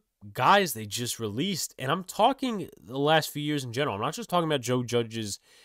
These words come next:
regime or Pat Shurmur's regime and the guys before him, but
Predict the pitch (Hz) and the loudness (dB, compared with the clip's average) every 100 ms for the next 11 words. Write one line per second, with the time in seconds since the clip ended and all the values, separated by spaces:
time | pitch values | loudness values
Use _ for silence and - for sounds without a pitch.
0 | - _ 113 113 104 107 127 135 127 127 | -20 _ -6 -4 -2 -4 -4 -2 -4 -4
1 | 104 95 _ _ _ _ _ - 135 - | -6 -10 _ _ _ _ _ 2 4 4
2 | 139 147 143 113 117 117 131 123 120 110 | 2 2 0 -2 -4 -2 -2 -2 -4 -8
3 | _ _ _ _ _ - 110 110 104 - | _ _ _ _ _ -10 -8 -6 -10 -10
4 | 113 127 123 101 98 156 175 135 120 113 | -2 2 2 -2 -4 0 2 0 -2 -2
5 | 104 110 - | -2 -2 -6